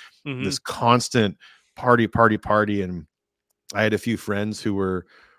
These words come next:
Speaker 2: really into that, and I never could really, I felt like it was more of an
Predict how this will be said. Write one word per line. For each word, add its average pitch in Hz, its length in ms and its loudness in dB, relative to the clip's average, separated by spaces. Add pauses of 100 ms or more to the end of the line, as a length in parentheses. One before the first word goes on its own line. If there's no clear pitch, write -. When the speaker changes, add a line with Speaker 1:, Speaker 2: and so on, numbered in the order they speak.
(120)
Speaker 2:
really 175 280 4
into 123 200 2
that, 117 300 -2
and 113 100 -6
I 120 120 -6
never 139 420 -2
could 113 220 -4
really, 120 360 -2 (600)
I 127 120 -2
felt 160 180 -2
like 175 100 0
it 143 40 2
was 117 120 0
more 117 140 2
of 104 60 2
an 90 80 -8